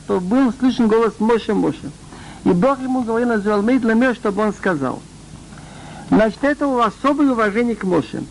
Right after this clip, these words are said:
И интересно, что в, в Торе Ваикра маленький алеф. Почему? Моше Рабейну был очень скромный человек. Он был скромнее всех людей на свете.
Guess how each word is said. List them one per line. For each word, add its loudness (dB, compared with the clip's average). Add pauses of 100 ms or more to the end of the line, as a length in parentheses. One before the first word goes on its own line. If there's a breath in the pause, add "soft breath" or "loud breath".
(340 loud breath)
И -2
интересно, 2
что 0
в, -4
в -10
Торе 2
Ваикра 0
маленький -2
алеф. -6 (100)
Почему? -4 (600 loud breath)
Моше 2
Рабейну 2
был 0
очень -2
скромный -2
человек. 0 (380 loud breath)
Он 4
был 4
скромнее 2
всех -4
людей -2
на 2
свете. -4